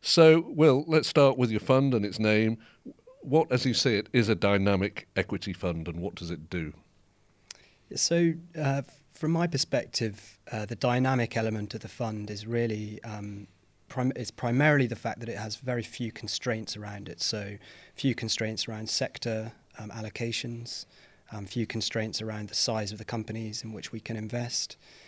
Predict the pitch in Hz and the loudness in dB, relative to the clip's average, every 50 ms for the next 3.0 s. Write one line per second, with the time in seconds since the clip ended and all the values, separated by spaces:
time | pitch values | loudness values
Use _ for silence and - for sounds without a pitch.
0 | - - _ _ 135 127 127 123 123 120 - - - 139 127 - 127 120 - - | -20 -20 _ _ 0 2 2 2 2 0 -2 -2 0 0 0 0 0 -2 -2 -2
1 | - 120 113 117 110 - 113 113 113 113 113 110 107 110 110 107 - - - _ | 0 -2 -2 -2 -4 -4 -4 -4 -4 -4 -4 -6 -6 -8 -10 -10 -12 -14 -18 _
2 | _ - 120 113 110 110 107 104 - - - - 120 110 - - - - - - | _ -14 -10 -10 -8 -8 -8 -6 -4 -4 -2 0 -2 -2 -2 -4 -6 -6 -6 -6